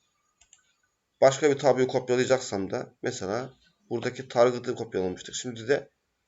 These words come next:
search'ü kopyalamak istiyorum. Onun için search table'ın I D'sini aldım. Herhangi bir hücreye eşittir G I D artı tırnak içerisinde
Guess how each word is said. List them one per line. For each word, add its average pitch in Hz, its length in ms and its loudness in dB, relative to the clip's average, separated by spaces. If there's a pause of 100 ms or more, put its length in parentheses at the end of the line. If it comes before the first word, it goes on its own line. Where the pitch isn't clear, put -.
(140)
search'ü 135 440 0
kopyalamak 95 520 -4
istiyorum. - 380 -10
Onun 113 180 -2
için 120 220 -10
search 120 320 -6
table'ın 120 580 -2 (500)
I 104 100 0
D'sini 92 340 -6
aldım. 110 420 -2 (480)
Herhangi 123 440 6
bir 110 60 0
hücreye 113 520 -2
eşittir 117 500 -8
G 110 360 2
I 107 120 -4
D 107 240 -8 (720)
artı 110 360 -2
tırnak 123 280 0
içerisinde 98 800 -4